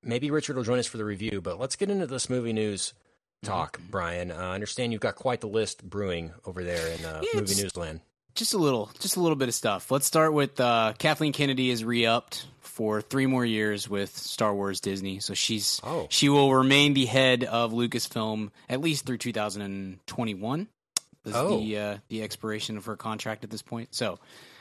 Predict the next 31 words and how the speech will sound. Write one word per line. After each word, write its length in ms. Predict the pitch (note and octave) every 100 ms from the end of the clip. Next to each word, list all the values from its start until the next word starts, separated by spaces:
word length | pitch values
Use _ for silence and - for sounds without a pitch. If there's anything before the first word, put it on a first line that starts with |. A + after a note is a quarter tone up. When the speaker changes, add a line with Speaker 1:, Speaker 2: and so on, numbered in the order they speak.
| -
Speaker 2:
I 60 | G3
think 100 | G3+
that's 180 | A2+ -
good 180 | G#2 G2
news. 260 | G2 A#2
I 60 | G#2+
know 260 | G#2 G2+ - -
there 140 | G#2+
are 60 | G#2
certain 440 | - B2 A2 G#2
segments 480 | - A#2 A2 A2+ -
of 300 | A2 G2+ - _ - - - -
the 60 | C3+
Star 280 | - C#3+ C#3
Wars 560 | C#3 B2+ B2 - - -
fanboy, 640 | C3 B2 A#2+ A#2+ A#2+ A#2 A2+ - - G3
mm, 400 | A3 A3 A3 F#3
population 760 | F3+ D3+ C#3+ C3 C3 B2 A#2
that, 220 | A2 A2 - _ - F#2
uh, 260 | G#2+ G2 G2
will 160 | G2+
be 140 | G#2 G#2+
upset 260 | G2 A2+
about 220 | A2 A2+ -
this, 220 | B2+ -
and 260 | C3 C3+
they 100 | C3+
can 140 | C#3 C#3
go 140 | B2+
suck 240 | - G2+
it. 100 | -